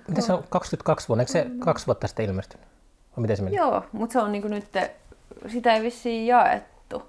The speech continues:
Speaker 2: ollenkaan. Kaksituhatta kaksikymmentäyksi.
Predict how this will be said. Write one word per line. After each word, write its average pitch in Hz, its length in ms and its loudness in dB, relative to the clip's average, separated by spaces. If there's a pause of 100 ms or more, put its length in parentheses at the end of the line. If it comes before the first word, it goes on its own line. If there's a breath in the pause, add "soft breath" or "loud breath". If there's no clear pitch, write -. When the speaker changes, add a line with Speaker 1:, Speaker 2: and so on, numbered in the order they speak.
Speaker 2:
ollenkaan. 85 640 -4 (1200 soft breath)
Kaksituhatta 98 600 -4
kaksikymmentäyksi. - 640 -8